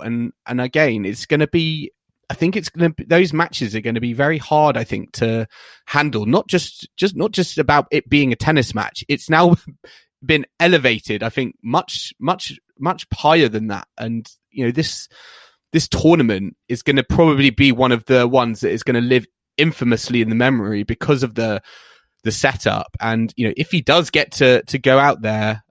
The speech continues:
um, you know, round one, you know, potentially all the way through to the final, there's a lot more to the story that could be written. And it, it, I don't know, there could be, I feel like there could be crowd trouble,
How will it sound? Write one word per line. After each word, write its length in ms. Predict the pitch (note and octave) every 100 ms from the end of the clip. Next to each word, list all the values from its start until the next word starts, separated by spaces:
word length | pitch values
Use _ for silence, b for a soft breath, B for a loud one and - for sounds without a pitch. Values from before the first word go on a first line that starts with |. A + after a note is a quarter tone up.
| -
um, 420 | A2+ A2+ A2+ A2+
you 140 | - A2+
know, 60 |
round 360 | A2+ B2+ B2 A#2+
one, 400 | A#2+ A#2+ A#2+ A#2+ _ _
you 80 | A#2
know, 60 |
potentially 440 | A2+ - C#3 - A2+
all 80 | C3
the 80 |
way 100 | B2
through 240 | A#2+ - A#2
to 120 | -
the 60 | A2
final, 640 | - B2 A#2 D#2 E2 G2+ b b b b -
there's 220 | C3 A#2+
a 40 |
lot 220 | C#3+ F#3+
more 200 | D3+ D#3
to 100 | C#3
the 80 | C#3
story 300 | B2+ D3+ C#3
that 120 | A2+ -
could 100 | A#2
be 100 | A#2
written. 440 | B2+ - - G#2
And 320 | G#2 G#2 G#3+ -
it, 140 | A2+ - _ _
it, 140 | - - _ -
I 80 |
don't 220 | B2 D3+ D3
know, 200 | D3+ A2
there 140 | C#3
could 240 | - D#3
be, 140 | - D3
I 60 | C3+
feel 160 | -
like 100 | D3+
there 100 | G#2+
could 180 | - D#3
be 100 | -
crowd 300 | C3 C#3 C#3
trouble, 440 | - A2 G#2+ G#2+